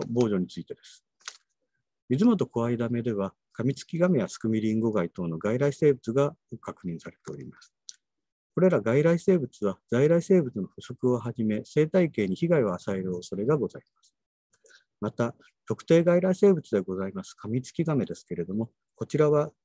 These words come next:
鋭いくちばしと爪を有しておりまして、自らの身に危険が迫った際には攻撃的になることから、人の体に重傷を負わせる危険性もございます。また、重点対策外来種でございますスクミリンゴガイですけれども、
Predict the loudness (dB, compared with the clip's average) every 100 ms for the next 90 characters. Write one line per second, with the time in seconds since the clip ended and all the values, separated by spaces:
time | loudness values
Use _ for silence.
0 | -20 -8 -2 2 4 2 -6 -12 -12 -12
1 | -12 -12 -4 0 2 2 0 -2 -6 -6
2 | -10 -12 -8 -8 _ -20 _ -2 0 2
3 | 2 2 0 -2 -4 -6 -4 -4 -2 0
4 | -2 -4 -6 -4 -4 -8 -10 _ 0 2
5 | 0 -2 -6 -2 0 0 -4 -6 -6 -2
6 | -4 -4 _ _ -14 -2 0 0 -2 -2
7 | -4 -4 -4 -2 2 2 2 -2 -4 -6
8 | -8 -8 -6 -2 0 -2 -8 -18 _ _
9 | _ _ -20 _ -20 _ _ _ _ _
10 | _ _ -10 -6 -2 -2 -2 -4 0 0
11 | 2 2 0 0 2 2 4 2 2 -2
12 | -2 -4 -4 -6 -10 -12 -8 -2 0 2
13 | 2 2 0 -2 -10 -10 -8 -4 -4 -4